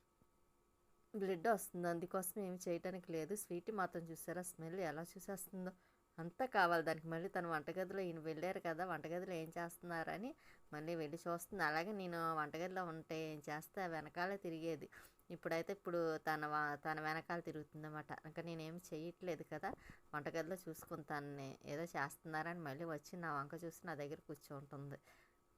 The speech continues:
స్వీటీ ఏంటనుకుంటున్నారు, అన్నీ తెలిసేయండి, అందమైన రాక్షసి స్వీటీ అంటే. ఇంకా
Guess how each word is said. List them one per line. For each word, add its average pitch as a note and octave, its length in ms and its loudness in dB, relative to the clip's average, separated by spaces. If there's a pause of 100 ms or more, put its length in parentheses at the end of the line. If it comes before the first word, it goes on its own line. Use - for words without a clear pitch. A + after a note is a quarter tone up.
(160)
స్వీటీ D3+ 500 -2
ఏంటనుకుంటున్నారు, E3 800 0
అన్నీ D3 260 -2
తెలిసేయండి, D3+ 720 -4 (220)
అందమైన D#3+ 460 -4
రాక్షసి C#3 760 -2
స్వీటీ D3+ 520 -8
అంటే. C3 300 -8 (520)
ఇంకా C#3+ 280 -4